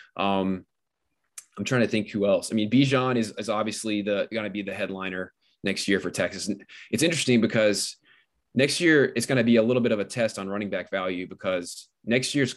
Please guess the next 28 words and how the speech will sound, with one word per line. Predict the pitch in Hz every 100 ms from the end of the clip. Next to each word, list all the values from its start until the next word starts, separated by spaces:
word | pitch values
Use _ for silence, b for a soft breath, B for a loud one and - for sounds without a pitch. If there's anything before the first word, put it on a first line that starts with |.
| _
s-, | - - _ -
draft | 107 107 101 -
is | 95 87 -
very | 95 90 110 113 104
strong | - 101 95 87 76
at | 80
running | 87 80
back. | 73 - _ -
It | 104 117
is, | 98 - - _ _ _ _ _ -
like, | 87 - -
I, | 113 - -
you | 101 92
know, | 85
it's | 104 - - _ _ _ _ -
extremely | - - 127 107
deep. | 98 87 -
You're | 95
gonna | 101
have | 92
Bijan, | - 117 104 107 107 104 101 98 _ _ _
Jahmyr | 107 113 113 104
Gibbs | 110 101
is | 98
gonna | 101 98
be, | 101 95
I |
think, | 113 98